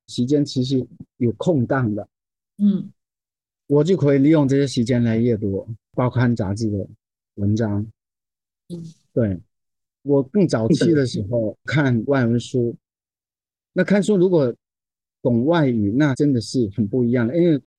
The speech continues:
Speaker 1: 周围的资源消化的差不多，而且很熟悉的，你想换一下的时候，你就换到英文里面去啊，这个是很不一样的。那么，但最重要是自己买，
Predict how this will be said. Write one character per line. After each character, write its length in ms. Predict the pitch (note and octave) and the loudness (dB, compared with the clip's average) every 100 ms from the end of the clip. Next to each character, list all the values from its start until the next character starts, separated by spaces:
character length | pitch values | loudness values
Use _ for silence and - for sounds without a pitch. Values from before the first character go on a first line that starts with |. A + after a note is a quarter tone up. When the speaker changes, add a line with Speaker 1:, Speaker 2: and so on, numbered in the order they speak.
| - | -2
Speaker 1:
周 120 | F3 | 2
围 200 | E3 D3+ | 4 2
的 100 | C3+ | 0
资 180 | B2 D#3+ | 0 0
源 240 | C#3 C3 | 2 0
消 280 | C3+ E3 D3 | 0 0 0
化 160 | D3 C#3 | 0 -2
的 100 | C3 | 0
差 160 | C#3 | -2
不 80 | C3+ | 0
多， 140 | C3+ | 0
而 80 | B2+ | 0
且 120 | B2+ | 0
很 140 | A#2 G#2 | 0 -2
熟 240 | - A#2+ | -2 -4
悉 180 | A#2+ C#3 | -2 -2
的， 120 | A#2 | 0
你 80 | A2+ | -2
想 160 | A#2+ G2+ | -2 -4
换 260 | D3+ C3 | -2 0
一 20 | |
下 200 | A2+ A#2+ | 0 -2
的 80 | G#2+ | -2
时 100 | G#2 | -2
候， 60 | A2+ | -2
你 100 | A2 | -2
就 100 | B2 | -4
换 140 | C#3+ B2 | -2 0
到 160 | A#2+ | 0
英 160 | A#2+ C3+ | 2 2
文 160 | A#2+ A2+ | 2 0
里 40 | |
面 160 | G#2+ G#2 | -2 -6
去 220 | - A2+ | -6 -8
啊， 240 | - A#2 G#2 _ _ _ _ _ _ _ | -4 -6 -6 _ _ _ _ _ _ _
这 80 | C#3+ | -2
个 80 | C#3 | 0
是 140 | C#3+ | 0
很 120 | A#2 | 0
不 160 | G#2 C3 | 0 0
一 140 | A#2+ | 2
样 240 | C3 C3 G#2+ | 2 0 -2
的。 100 | G#2+ _ _ _ _ _ - | -6 _ _ _ _ _ -2
那 60 | |
么， 140 | A#2+ B2 C3 | 0 0 0
但 200 | D3+ D#3 | 2 2
最 120 | F3 | 2
重 200 | C3+ C#3+ | 2 4
要 100 | C#3 | 2
是 140 | A#2+ A#2 | 2 0
自 180 | - | -2
己 140 | D3 B2+ | 0 0
买， 200 | C3+ | 0